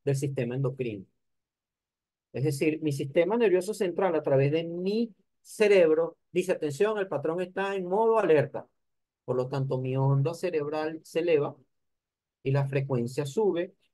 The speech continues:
y eso envía un sistema, eso envía una información al sistema endocrino. "Atención, preparen la fábrica de cortisol porque necesitamos que la sangre fluya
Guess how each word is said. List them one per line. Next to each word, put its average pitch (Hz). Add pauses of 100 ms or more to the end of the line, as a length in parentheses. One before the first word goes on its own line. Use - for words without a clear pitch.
y 139
eso 139
envía 165
un 180
sistema, 175 (320)
eso 139
envía 165
una 190
información 175
al 147
sistema 139
endocrino. 175
"Atención, 214 (640)
preparen 165
la 170
fábrica 196
de 190
cortisol 156
porque 139
necesitamos 135
que 156
la 139
sangre 202
fluya 233